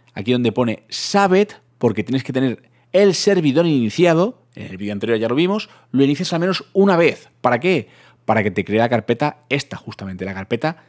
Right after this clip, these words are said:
de Sabet, ¿vale? Entonces, entramos, config, Windows Server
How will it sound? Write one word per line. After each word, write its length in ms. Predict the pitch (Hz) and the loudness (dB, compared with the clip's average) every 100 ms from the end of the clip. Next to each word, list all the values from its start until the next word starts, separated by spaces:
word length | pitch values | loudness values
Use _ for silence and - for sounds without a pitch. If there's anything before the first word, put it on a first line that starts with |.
| _ _ | _ _
de 160 | - - | -12 -8
Sabet, 460 | 110 90 - _ _ _ - | -8 -8 -12 _ _ _ -2
¿vale? 240 | 135 202 _ - | -2 -2 _ -12
Entonces, 440 | 104 113 101 87 _ - - - - | -6 -6 -6 -10 _ -20 -20 -14 -2
entramos, 840 | 110 107 110 180 190 226 - - _ _ _ _ _ _ _ | 0 0 2 2 2 0 -2 -16 _ _ _ _ _ _ _
config, 680 | 165 190 175 - 214 - - _ _ _ _ - | 2 2 2 0 -2 -2 -20 _ _ _ _ -8
Windows 540 | 117 135 139 131 - | 0 2 4 2 4
Server 500 | 208 196 185 220 202 | 2 4 2 0 -4